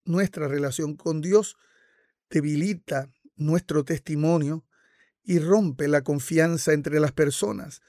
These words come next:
Muchas veces sus consecuencias se extienden por generaciones.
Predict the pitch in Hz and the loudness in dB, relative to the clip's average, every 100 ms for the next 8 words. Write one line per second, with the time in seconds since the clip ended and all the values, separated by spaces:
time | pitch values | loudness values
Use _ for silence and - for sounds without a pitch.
0 | _ _ _ _ 175 175 196 165 214 214 | _ _ _ _ 0 6 8 12 12 10
1 | 226 - - _ - - 175 - 160 - | 0 -6 -16 _ -10 -2 0 4 2 2
2 | 143 - 180 190 196 180 - 151 - - | 0 6 6 6 4 2 0 -2 -4 2
3 | 175 185 175 185 180 _ _ _ _ - | 6 6 4 0 -2 _ _ _ _ 6
4 | 175 180 175 - _ _ - 147 143 135 | 8 8 4 -8 _ _ 0 4 6 4
5 | 131 - 135 131 - - | 2 -2 -6 -12 -14 -16